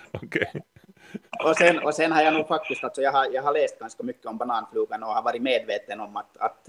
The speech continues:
Speaker 2: den är en mycket vital del i forskning och, och i dagens forskning och att man kan liksom härleda hemskt mycket från den. Och det var ju det som jag tyckte att var jätteintressant liksom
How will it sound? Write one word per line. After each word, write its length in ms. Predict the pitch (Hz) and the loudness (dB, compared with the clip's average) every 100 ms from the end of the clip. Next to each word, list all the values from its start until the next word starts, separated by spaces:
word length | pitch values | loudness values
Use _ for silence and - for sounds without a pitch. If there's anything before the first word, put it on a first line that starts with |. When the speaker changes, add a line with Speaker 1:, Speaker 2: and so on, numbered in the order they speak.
| - | -12
Speaker 2:
den 280 | 120 120 117 | 0 2 2
är 240 | 113 110 - 113 | 2 0 -2 -2
en 160 | 120 | 2
mycket 320 | 131 131 117 | 2 2 0
vital 400 | 113 - 120 107 | 0 4 6 6
del 260 | 120 117 107 - | 6 6 6 0
i 320 | 107 107 104 | -6 -10 0
forskning 520 | 131 117 - 107 104 107 | 2 2 0 -8 -8 -8
och, 220 | 107 113 - - | -6 -8 -10 -20
och 180 | - 127 127 - - | -12 -8 -8 -8 -6
i 120 | 131 | 4
dagens 400 | 127 117 113 - | 6 6 4 2
forskning 500 | 123 113 - 104 107 | 2 2 0 -6 -2
och 80 | 104 | -2
att 100 | - | 0
man 160 | 110 | 0
kan 180 | 113 113 | 2 2
liksom 380 | - - 117 110 - - - - | 0 0 2 2 0 -20 -18 2
härleda 520 | 147 139 127 117 110 | 6 8 8 6 4
hemskt 300 | 123 117 - | 2 -2 0
mycket 360 | 131 - 123 - | 0 0 -2 -2
från 240 | 107 107 | -2 0
den. 300 | 107 104 110 - | -2 -2 -6 0
Och 100 | 117 | 4
det 60 | |
var 120 | 120 | 6
ju 60 | 120 | 8
det 120 | 135 | 8
som 160 | 131 123 | 8 6
jag 120 | 117 | 4
tyckte 280 | 113 - 110 | 2 4 2
att 120 | 107 | 4
var 60 | 113 | 4
jätteintressant 880 | 117 - 107 101 113 110 110 110 | 4 4 0 0 -2 -2 -2 -2
liksom 480 | 110 104 - 113 101 | -2 -4 -2 -4 -4